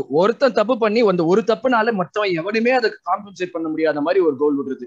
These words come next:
நம்ம இப்ப பேசினதா செட்ரிக் கோல் நம்பர் டூ. இது வந்து இது ஃபர்ஸ்ட் நடக்கல. ஜாக்கா ரெட், not the first time happening, going for a double footed lunge. ஓகேவா? தேர்ட் கோல் through the middle, நம்ம ஃபர்ஸ்ட் பேசின மாதிரி தான். இது வந்து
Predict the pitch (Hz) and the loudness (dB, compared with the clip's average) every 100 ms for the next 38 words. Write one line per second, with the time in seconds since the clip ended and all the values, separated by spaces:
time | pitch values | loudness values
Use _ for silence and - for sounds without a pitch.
0 | - 143 151 156 165 160 151 147 139 147 | -14 -12 -4 -2 -2 -2 -2 -2 -2 -2
1 | 160 - 151 160 147 135 - 139 - _ | -4 -4 0 0 -2 -8 -8 -14 -14 _
2 | _ 190 208 214 277 226 196 226 233 196 | _ -4 -2 0 0 0 -2 0 0 0
3 | 170 127 139 226 233 190 165 143 - _ | -2 -2 0 2 2 0 -2 -4 -6 _
4 | _ 135 185 185 170 160 175 151 151 143 | _ -4 -4 -2 -4 -2 -2 0 -2 -4
5 | 120 - 143 156 151 143 135 139 160 156 | -8 -2 0 0 -2 -6 -4 -4 -6 -2
6 | 165 147 139 147 120 - _ _ - 123 | -2 -2 -4 -6 -8 -14 _ _ -12 -6
7 | 139 160 123 _ _ - 240 240 220 185 | -2 -2 -4 _ _ 0 2 2 0 0
8 | - 233 262 208 185 202 151 156 151 160 | 0 0 2 2 2 2 0 -2 -2 -2
9 | 220 190 180 170 156 147 143 - 151 156 | -2 -2 -2 -4 -8 -8 -10 -10 -8 -2
10 | 220 | -2